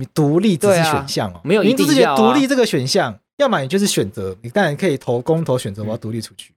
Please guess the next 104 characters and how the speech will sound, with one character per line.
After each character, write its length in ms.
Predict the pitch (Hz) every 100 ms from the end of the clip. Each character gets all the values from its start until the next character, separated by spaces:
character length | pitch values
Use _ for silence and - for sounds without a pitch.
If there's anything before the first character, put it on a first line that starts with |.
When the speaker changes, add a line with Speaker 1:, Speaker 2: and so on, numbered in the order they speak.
| -
Speaker 1:
但 140 | 254
他 160 | 254 254
通 140 | 262
常 100 | 220
暗 180 | 196 226
示 160 | 202 220
一 60 |
个 60 | 180
状 100 | 185
况 100 | 180
是 120 | 180
说， 160 | 175 175
我 100 | 131
不 100 | 196
独 120 | 156
立 80 | 147
出 100 | 143
去 60 |
不 100 | 143
行。 240 | 151 - - _ _ -
因 100 | 285
为 100 | 262
民 160 | 202
族 140 | 202 196
自 120 | 202
决 160 | 151
权， 260 | 147 120 123
自 220 | - 240
决 180 | 170 143
指 140 | - 123
的 80 |
是 140 | 127 170
自 160 | 185
己 120 | 165 113
决 140 | 117
定 80 | 139
自 120 | 151
己 60 | 123
命 160 | 135
运。 120 | 120 98
Speaker 2:
嗯。 220 | 131 113
Speaker 1:
啊， 100 | 214 220
你 120 | 180
不 160 | - 208
是 160 | 247
一 80 | 190
定 140 | 196
要 100 | 196
独 140 | 185 139
立 100 | 165
才 140 | 139
可 60 | 139
以 20 |
自 100 | 151
己 60 | 113
决 80 |
定 100 | 117
自 100 | 120
己 60 | 113
命 140 | 120
运 100 | 110 95
啊。 20 |
Speaker 2:
嗯。 180 | 131 120
Speaker 1:
如 80 | 185
果 80 | 277
你 60 | 240
台 140 | 185
湾 120 | 208
社 180 | 208 226
会 120 | 208
是 180 | 196 208
一 40 |
个 100 | 175
运 160 | 175 175
作 120 | 175
良 120 | 143 131
好 80 |
的 60 | 120
民 100 | 127
主 80 | 117
社 200 | 143 113
会， 260 | 135 98 _ _ _ _
阿 140 | 175 185
美 140 | 139
族 200 | 113 120
啊、 140 | 120 127
达 160 | 113
悟 140 | 151 143
族 180 | 123 107
啊， 220 | 107 117
他 80 | 151
们 120 | 139
在 120 | 156
台 140 | 147 131
湾 120 | 143
的 80 | 131
民 140 | 123
主 140 | 127
社-， 200 | 107 131 120
机 180 | 147
制 120 | 143 143
下 180 | 143 123
面 180 | 127
Speaker 2:
啊。 180 | 120 110